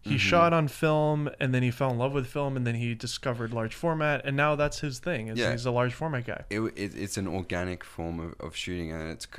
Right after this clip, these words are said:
Speaker 2: it's kinda similar to my story in a sense that, like, I discovered a drone without seeing drone content.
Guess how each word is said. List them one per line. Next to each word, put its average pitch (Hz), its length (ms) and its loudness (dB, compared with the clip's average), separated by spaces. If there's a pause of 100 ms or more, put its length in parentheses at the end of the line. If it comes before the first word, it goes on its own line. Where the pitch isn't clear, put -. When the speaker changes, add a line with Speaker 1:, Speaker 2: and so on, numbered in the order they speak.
(100)
Speaker 2:
it's - 160 -8
kinda 104 200 0
similar 90 320 -2
to 85 60 -4
my 82 200 0
story 85 280 -2
in 82 60 -4
a 82 60 -6
sense 85 340 -6
that, - 160 -6
like, 80 180 -4 (100)
I 87 60 -4
discovered 85 460 -4
a 80 60 -4
drone 85 360 -4
without 82 320 -4
seeing 82 400 -6
drone 82 260 -6
content. 92 520 -8